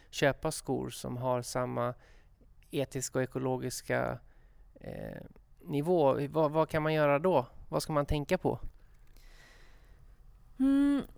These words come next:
Speaker 2: den etiska nivån är ju lite svår, i och med att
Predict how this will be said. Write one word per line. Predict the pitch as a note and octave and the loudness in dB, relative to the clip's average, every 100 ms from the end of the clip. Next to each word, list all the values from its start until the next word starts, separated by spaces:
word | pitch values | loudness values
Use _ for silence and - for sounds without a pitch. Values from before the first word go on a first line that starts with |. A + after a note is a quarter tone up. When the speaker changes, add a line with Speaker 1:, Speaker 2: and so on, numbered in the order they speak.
| - | -4
Speaker 2:
den | B3 C#4 | -2 0
etiska | - F#4 G#4 B4 - F4+ | 0 0 4 2 4 2
nivån | E4 B3 B3+ A#3 A#3+ A#3 - - - - - - - - - | 2 4 6 8 6 4 -4 -14 -20 -20 -18 -14 -12 -10 -4
är | - C#4 | 4 6
ju | D4 | 6
lite | B3+ G#3+ | 4 0
svår, | - B3+ G#3 | 2 6 6
i | A3 | 4
och | A3+ | 4
med | A3+ | 4
att | - | 2